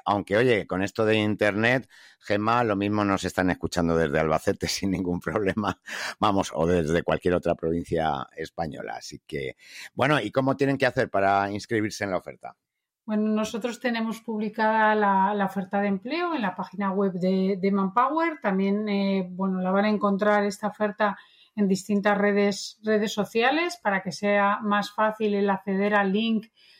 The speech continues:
Speaker 2: mm, y poder, y poder apuntarse a la, a la oferta de empleo.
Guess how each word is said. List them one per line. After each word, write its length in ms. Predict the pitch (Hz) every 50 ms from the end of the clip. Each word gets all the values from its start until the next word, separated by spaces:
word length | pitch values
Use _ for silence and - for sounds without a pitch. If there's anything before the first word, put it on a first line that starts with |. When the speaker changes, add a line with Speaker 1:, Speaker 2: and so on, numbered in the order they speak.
| _ _ _
Speaker 2:
mm, 300 | - 202 208 208 208 214 262
y 140 | 311 233 190
poder, 540 | - 208 202 202 202 208 202 196 208 - -
y 140 | 233 214 208
poder 320 | - 202 202 202 208 208
apuntarse 680 | 208 202 202 190 185 185 196 208 208 202 - - 214
a 100 | 202 196
la, 440 | 196 190 185 185 180 170 185 185 190
a 260 | - - - 190 190
la 380 | 190 185 185 180 180 180 180 180
oferta 400 | 185 185 - 220 208 196 - 208
de 80 | 208
empleo. 520 | 202 196 190 - 233 254 277 302 330 330